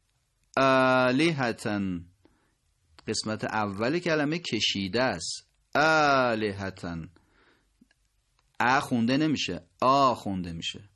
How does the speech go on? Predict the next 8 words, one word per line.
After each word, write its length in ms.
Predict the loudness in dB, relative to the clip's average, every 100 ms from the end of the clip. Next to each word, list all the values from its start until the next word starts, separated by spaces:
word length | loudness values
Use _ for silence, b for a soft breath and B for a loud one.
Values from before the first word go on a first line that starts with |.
| b b b b b b
و 80 | -2
همینطور 380 | 0 0 0 0
یه 60 |
کلمه 300 | 0 2 2
اینجا 200 | 0 0
دارید 260 | 0 -2 -2
که 320 | -2 0 0
روی 480 | 0 2 2 2 -2